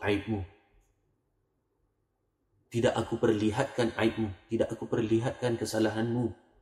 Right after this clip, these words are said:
di hadapan orang lain." Dan kita harap agar Allah Azza wa Jalla mengampuni akan kesalahan-kesalahan kita. Minta dijauhkan untuk dipaparkan akan aib kita dan kesalahan kita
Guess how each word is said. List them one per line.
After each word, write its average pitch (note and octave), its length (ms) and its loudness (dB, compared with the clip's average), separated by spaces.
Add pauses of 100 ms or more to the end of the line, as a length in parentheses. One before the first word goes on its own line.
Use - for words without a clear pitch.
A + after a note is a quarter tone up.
(140)
di G#2+ 160 4
hadapan A#2 400 2
orang G#2 240 0
lain." A2+ 200 4 (760)
Dan A2 160 4
kita A2 240 0
harap C#3 400 2 (280)
agar A2+ 400 0
Allah A2+ 240 4
Azza G#2+ 160 2
wa A#2+ 160 4
Jalla A#2 160 4
mengampuni G#2+ 720 2 (560)
akan G2+ 240 0
kesalahan-kesalahan F2+ 880 -2
kita. E2+ 240 -12 (1040)
Minta F3 320 4
dijauhkan A#2+ 600 4 (760)
untuk B2 240 4
dipaparkan B2+ 800 4
akan A#2 360 0
aib B2 200 2
kita A#2+ 160 2
dan G#2 160 2
kesalahan G#2+ 480 -4
kita F3 320 0